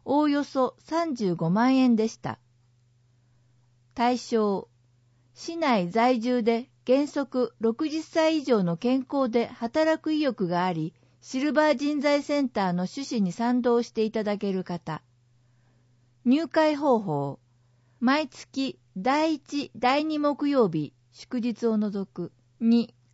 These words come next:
開催する入会説明会に参加し、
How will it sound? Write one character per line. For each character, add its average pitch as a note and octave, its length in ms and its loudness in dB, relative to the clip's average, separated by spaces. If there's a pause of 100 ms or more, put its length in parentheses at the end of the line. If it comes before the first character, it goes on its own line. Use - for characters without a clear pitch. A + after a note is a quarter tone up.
開 C#4 200 2
催 C4+ 280 2
す C4 200 -2
る A#3 220 0 (140)
入 C#4+ 240 -2
会 E4 260 2
説 D#4+ 300 -6
明 D#4 240 -2
会 F3 260 -2
に E3 140 0
参 G#3+ 260 -2
加 G#3 160 -4
し、 F#3+ 320 -6